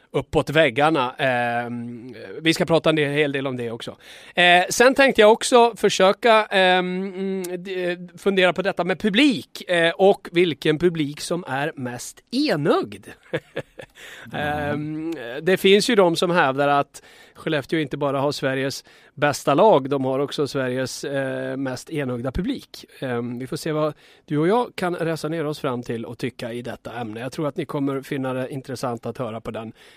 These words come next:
diskussionen också. Eh, ja, som sagt, ett fullspäckat program blir det. Eh, men vi får ju förstås börja med det roliga. Eh, vi är ju framme vid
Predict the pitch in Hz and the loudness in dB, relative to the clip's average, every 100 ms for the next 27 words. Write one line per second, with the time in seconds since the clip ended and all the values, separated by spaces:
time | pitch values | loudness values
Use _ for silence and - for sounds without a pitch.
0 | _ 113 98 - - 92 - 92 - - | _ -14 -12 -12 -14 -14 -16 -16 -16 -18
1 | - - - - 196 220 226 220 214 254 | -20 -20 -18 0 6 8 10 8 6 8
2 | 262 190 220 202 165 208 226 214 - 226 | 8 8 6 6 4 4 6 6 4 2
3 | 220 220 262 226 240 175 147 185 190 190 | 4 4 4 4 6 4 4 6 8 8
4 | 202 220 247 240 220 233 214 214 214 226 | 6 4 4 2 4 2 4 6 6 6
5 | 233 226 220 160 170 170 170 170 165 165 | 6 6 6 6 6 4 4 2 2 4
6 | 175 165 170 170 180 202 165 | 2 4 2 2 2 0 0